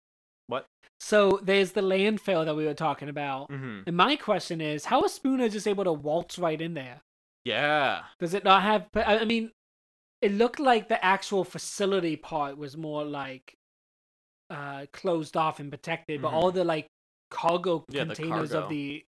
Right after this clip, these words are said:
Speaker 2: old robots were just wide open.
Speaker 1: That seems, like, pretty important to have on lockdown.
Speaker 2: And why are all the robots in the landfill still on?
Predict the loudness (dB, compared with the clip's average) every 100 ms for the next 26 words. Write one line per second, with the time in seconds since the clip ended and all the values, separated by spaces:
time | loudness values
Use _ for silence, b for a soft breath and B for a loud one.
0 | -4 0 0 0 2 2 0 -2 -12 -12
1 | -8 -8 -8 -10 -14 -14 -8 -8 -6 -8
2 | -6 -6 -6 _ _ -10 -8 -8 -8 -8
3 | -8 -8 -8 -6 -6 -8 -10 -8 -10 -10
4 | -14 _ _ _ _ 0 0 0 4 6
5 | 6 6 6 6 4 2 2 2 4 0
6 | -2 -6 -4 -2 -2 -2 -4 -4 -6 -2
7 | 0 -2 -4 -2 -2 -4 -12